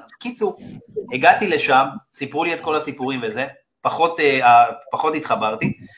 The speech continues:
אבל, אה, כן אני יכול להגיד שכשאנשים צעירים שואלים אותי, אני אומר להם, "חבר'ה, תתחילו, זה, זה אחלה, זה אחלה להבין את הדבר הזה."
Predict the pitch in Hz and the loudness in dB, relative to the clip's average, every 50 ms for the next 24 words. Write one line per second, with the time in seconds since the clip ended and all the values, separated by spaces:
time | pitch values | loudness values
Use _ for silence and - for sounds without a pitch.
0 | - - _ _ _ _ _ - 107 107 - 120 120 117 117 117 117 - - - | -20 -20 _ _ _ _ _ -2 -2 -2 0 0 0 0 0 0 2 2 2 2
1 | - 117 117 117 113 113 - 170 180 180 175 170 156 - - 160 156 143 135 - | 2 2 2 2 2 2 2 2 2 4 2 2 2 2 2 4 4 4 2 2
2 | - - - - 139 123 113 113 - 123 117 117 113 - 151 156 151 147 - - | -2 -4 -2 -2 -2 -2 -2 -2 -2 -2 -2 -2 -2 -2 -2 -2 -2 -4 -8 -6
3 | - 123 120 127 143 143 131 127 120 135 147 151 139 139 123 120 117 120 123 127 | -4 -2 0 0 0 0 2 2 2 2 0 -2 -2 -2 -4 -4 -2 0 0 0
4 | 120 120 - 135 135 131 131 135 139 - - 110 - - - 139 139 139 143 139 | 0 0 0 -2 0 0 0 -2 -2 -2 -4 -8 -10 -8 -6 -4 0 2 2 2
5 | 135 107 - 110 104 104 104 104 107 - - 101 110 120 127 127 - - 127 127 | 2 0 -2 -4 -2 -2 -2 -4 -4 -6 -6 -2 2 4 4 4 2 2 4 4
6 | 123 120 120 - - _ _ _ _ _ _ _ _ _ _ - - - - - | 6 4 4 0 -6 _ _ _ _ _ _ _ _ _ _ -20 -20 -20 -12 -4
7 | - - 147 - - 190 180 160 151 143 123 127 127 131 123 117 107 - 143 160 | 0 0 0 2 2 4 4 4 4 2 -2 0 2 2 2 2 2 0 -4 -4
8 | 160 156 151 131 123 113 104 110 101 120 123 120 113 104 - 92 | -2 2 2 2 2 2 0 -2 0 0 2 2 0 -2 -6 -10